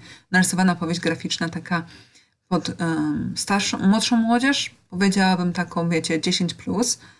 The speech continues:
em, która pokazuje właśnie, e, jakby czasy drugiej wojny światowej we Francji. Em,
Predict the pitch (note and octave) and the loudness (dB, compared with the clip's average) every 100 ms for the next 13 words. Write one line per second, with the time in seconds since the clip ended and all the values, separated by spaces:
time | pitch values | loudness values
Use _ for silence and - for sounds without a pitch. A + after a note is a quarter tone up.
0 | _ _ _ _ _ - F3 E3+ E3+ E3 | _ _ _ _ _ 0 2 4 2 2
1 | E3 D#3 - - F#3 F3+ F#3+ F#3+ F#3 G3 | 0 -4 -4 -2 0 0 2 2 4 4
2 | F#3 F3+ E3+ - E3+ E3+ E3 D#3+ - D#3 | 4 2 0 0 2 2 2 0 -2 -2
3 | D3+ D3+ F#3 F#3+ E3 - - _ _ _ | -2 -6 -4 -4 -4 -8 -14 _ _ _
4 | _ _ _ - F3+ - F3 D#3+ - D3+ | _ _ _ -2 0 2 0 0 -4 -8
5 | D3 E3 E3 E3 E3 D#3+ D3+ C3+ D#3+ E3 | -2 -2 0 0 2 0 0 -2 -4 -2
6 | E3 E3+ E3 - - E3+ F#3+ - B3+ D4 | 0 0 -2 -6 -4 -2 0 2 4 4
7 | - - - _ _ _ - F3 E3 D#3+ | 0 -20 -20 _ _ _ -2 0 0 -2
8 | E3+ F3 | -6 -8